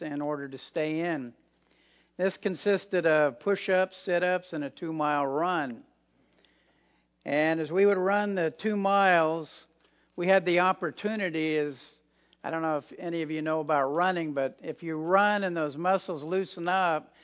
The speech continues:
and you start walking, you're in trouble. Because then when you try to start running again, those muscles have tightened up. So along the way,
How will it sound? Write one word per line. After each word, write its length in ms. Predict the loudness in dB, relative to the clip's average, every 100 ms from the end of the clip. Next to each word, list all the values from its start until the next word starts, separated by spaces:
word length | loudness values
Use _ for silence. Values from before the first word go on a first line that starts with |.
| _ _
and 100 | -8
you 120 | -6 -8
start 380 | 0 4 4
walking, 540 | 4 4 4 2 -4 -4
you're 200 | -2 -2
in 100 | -4
trouble. 560 | -2 0 0 -2 -8 -16 _ _ _ _
Because 300 | -16 -6 -4
then 160 | -2 -2
when 140 | -2
you 80 | -4
try 260 | 0 2 4
to 100 | 2
start 320 | 0 2 2
running 380 | 2 0 0 -2
again, 560 | -4 -4 -2 -2 -4 -8 _ _ _ -10
those 180 | -10 -4
muscles 480 | -2 -2 -4 -10
have 160 | -10 -4
tightened 420 | 2 2 0 0
up. 380 | 2 2 0 -8
So 420 | -2 0 0 -2 -8 -20 _ -4
along 380 | 2 4 4
the 100 | 0
way, 640 | 4 6 8 8 6 2